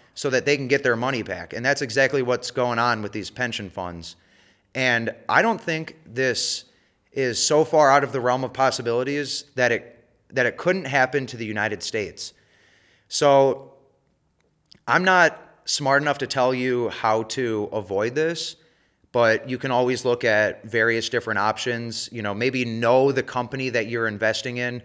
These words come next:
or say you've worked at a company for thirty years and you have a pension fund built up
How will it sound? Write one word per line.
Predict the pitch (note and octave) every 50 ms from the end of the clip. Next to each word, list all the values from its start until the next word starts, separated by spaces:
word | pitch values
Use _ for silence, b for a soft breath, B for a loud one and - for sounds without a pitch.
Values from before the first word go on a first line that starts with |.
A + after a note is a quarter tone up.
| b b b b b b -
or | B2+ A#2+ A2+ A2 G#2 G2+ G2+ G2 - B B B B B
say | B - E3+ D#3+
you've | D#3 D3 B2+
worked | C#3+ D3+ C#3 -
at | D3 C3
a | B2+
company | - C#3 C3+ A#2 C3+ C3+ A#2+
for | - B2
thirty | A#2 - C#3+ C3 C3 C3+ C3
years | B2 B2 B2 A#2+ B2 B2 B2 A#2+ A2+ - - -
and | A#2 A2 G#2 G#2 G#2 G#2
you | A2 A#2
have | A#2+ A2
a | G2+
pension | - - C3+ C#3 C#3 C#3 C#3+ C3+ B2+
fund | - C3+ C3+ C3+ B2
built | C3 C3 B2+ B2 -
up | B2+ B2 B2+ B2+ - B